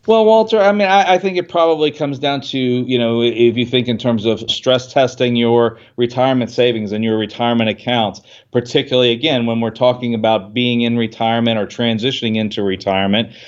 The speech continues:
you're in a different phase of life. You know, you're transitioning to the accumu-, uh, I'm sorry, from the accumulation years to the preservation and distribution years, right? And so there's gonna be, you know, different focus on how you position your portfolio and what the planning that's in place,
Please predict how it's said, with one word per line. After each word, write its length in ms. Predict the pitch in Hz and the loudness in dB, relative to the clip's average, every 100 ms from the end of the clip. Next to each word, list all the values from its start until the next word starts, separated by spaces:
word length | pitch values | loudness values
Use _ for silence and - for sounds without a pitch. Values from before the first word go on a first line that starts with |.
| - - | -20 -6
you're 240 | 120 120 | -2 0
in 60 | 120 | 2
a 60 | |
different 340 | 113 123 123 113 | 0 -2 -4 0
phase 260 | 120 117 | 2 2
of 100 | 107 | -2
life. 360 | 120 143 87 - | 0 0 -2 -6
You 100 | 110 | -2
know, 60 | 113 | -2
you're 160 | 113 | -2
transitioning 720 | 110 123 120 113 127 123 120 113 | -4 -4 -2 -2 -4 -2 -6 -4
to 120 | 120 | -4
the 180 | 113 110 | -2 -4
accumu-, 840 | - 123 120 120 117 110 104 - | -4 -2 0 0 0 -4 -6 -2
uh, 40 | |
I'm 120 | 120 110 | -2 0
sorry, 220 | 117 110 | 0 0
from 300 | - 135 135 | -2 -2 0
the 140 | 123 | 0
accumulation 800 | 117 123 123 117 117 127 123 120 | 0 -2 -2 0 0 0 -2 -4
years 480 | 113 110 110 110 113 _ _ _ | -2 0 0 -2 -4 _ _ _
to 300 | - 131 131 | -6 0 0
the 160 | 117 113 | 0 -2
preservation 760 | - 120 113 110 110 113 107 | 0 2 2 0 0 0 -4
and 100 | 110 | -4
distribution 640 | 107 104 110 117 156 - 95 | -4 -6 -8 -6 -6 -6 -8
years, 320 | 73 - - _ _ | -10 -14 -20 _ _
right? 260 | 101 110 120 - - | 0 0 -2 -12 -6
And 160 | 113 113 | -6 -2
so 500 | 123 117 117 117 - _ | 0 2 2 0 -6 _
there's 220 | 120 113 | -2 -2
gonna 220 | 104 120 110 | 0 0 2
be, 120 | 117 | 0
you 320 | 113 117 110 | 0 0 -2
know, 100 | 110 | -2
different 380 | 104 117 113 101 | -2 -2 -2 -2
focus 420 | 120 120 120 110 | 0 0 -2 -2
on 200 | 113 107 | -2 -2
how 180 | 104 117 | 0 2
you 240 | 117 113 | 2 0
position 500 | 113 107 113 117 113 | -4 -4 -2 -4 -4
your 140 | 107 101 | -4 -4
portfolio 880 | 113 101 - 127 127 123 123 120 117 | -2 -4 0 2 4 4 4 4 2
and 160 | 107 | 0
what 160 | 107 104 | -6 -6
the 80 | 98 | -10
planning 420 | - 117 117 120 | -4 -2 0 -2
that's 160 | 117 | -2
in 100 | 113 | -4
place, 380 | 104 117 117 117 | 0 2 2 0